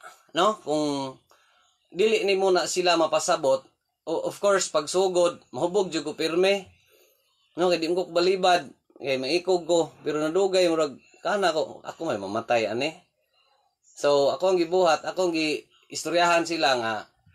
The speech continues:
ah, hangyoon ako sila nga, na ako'y gi-, giapas nga schedule. No? So, ang oras, kinahanglan disiplinado ka.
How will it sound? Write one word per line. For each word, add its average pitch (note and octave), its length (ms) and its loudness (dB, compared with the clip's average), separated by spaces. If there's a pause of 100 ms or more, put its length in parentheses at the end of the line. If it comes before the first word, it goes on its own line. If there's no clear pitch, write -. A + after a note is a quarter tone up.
(380)
ah, A2+ 400 4
hangyoon E3 320 -2
ako D3+ 160 -2
sila D3+ 400 2
nga, B2+ 160 4 (400)
na D#3 300 0
ako'y C#3 320 -2
gi-, A2+ 320 -6 (680)
giapas A2 440 -4
nga G2+ 80 -6
schedule. G#2 640 -4 (1300)
No? C3+ 160 2
So, C#3+ 240 -2
ang B2+ 160 -4
oras, D3+ 560 0
kinahanglan C3+ 400 -2
disiplinado B2+ 720 0
ka. C3 320 0